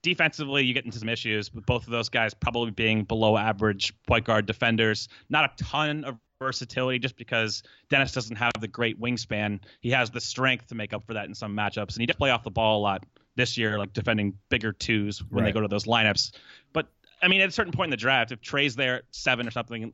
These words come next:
Speaker 1: the situation we discussed, and he's the best player on the board, I think they have enough with Carlisle to make it work.
Speaker 2: Uh, people would, people would either freak out or they would be super excited
Speaker 1: <laughs>
Speaker 2: because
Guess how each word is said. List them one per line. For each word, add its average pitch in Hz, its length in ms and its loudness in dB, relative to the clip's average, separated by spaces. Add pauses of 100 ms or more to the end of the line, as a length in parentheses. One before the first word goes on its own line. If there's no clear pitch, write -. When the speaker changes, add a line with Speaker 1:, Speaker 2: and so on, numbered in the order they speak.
(140)
Speaker 1:
the 127 100 -12
situation 127 480 -2
we 117 100 0
discussed, 113 420 -2
and 131 40 -4
he's 127 100 -4
the 120 100 -6
best 127 220 -2
player 120 180 0
on 110 120 2
the 101 60 -4
board, 110 420 0 (300)
I 147 100 2
think 196 180 0
they 180 80 4
have 156 140 2
enough 123 420 -2
with 120 120 -8
Carlisle 113 420 0
to 107 120 -10
make 104 180 -6
it 95 80 -12
work. 98 300 -12 (1120)
Speaker 2:
Uh, 98 320 -2 (680)
people 151 260 8
would, 131 300 2
people 170 180 8
would 170 120 8
either 147 180 8
freak 151 400 4
out 127 300 8
or 123 120 4
they 120 160 6
would 120 120 6
be 117 100 2
super 117 300 2
excited 107 440 0
Speaker 1:
<laughs> 104 40 -6
Speaker 2:
because 110 480 -2